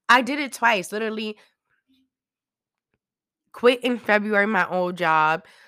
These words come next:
started another job, I'm quitting now. Something will come to me. I do Uber Eats, I can do that. I know that's not a typical job, I know people are not really, um,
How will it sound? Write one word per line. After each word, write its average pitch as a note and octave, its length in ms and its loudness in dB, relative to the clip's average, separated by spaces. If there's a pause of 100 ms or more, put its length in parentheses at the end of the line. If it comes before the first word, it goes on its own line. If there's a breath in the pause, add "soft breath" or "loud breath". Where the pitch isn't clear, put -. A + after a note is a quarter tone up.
(140 loud breath)
started A3+ 520 0
another G3+ 420 -4
job, D#3+ 420 -2
I'm D#3 140 -12
quitting A#3 400 -10
now. F3+ 340 -6 (600 loud breath)
Something D#4 480 -6
will A#3+ 100 -4
come A#3+ 280 -10
to G#3+ 120 -14
me. C#3 320 -14 (320 soft breath)
I A#3+ 140 4
do B3 260 -6
Uber A#3 200 -4
Eats, F3+ 440 -10
I A3+ 120 2
can A#3 180 -8
do G#3 160 -6
that. C#3+ 400 -6
I G3+ 120 2
know B3+ 160 -6
that's B3 200 -6
not G3+ 300 -6 (280 loud breath)
a F#3+ 120 -10
typical A#3 480 -12
job, G3 360 -4
I G3 80 -4
know G#3 160 -8
people A#3 300 -10
are G#3+ 160 -6
not G3 300 -6
really, F#3+ 360 -10 (380 loud breath)
um, F3 640 -6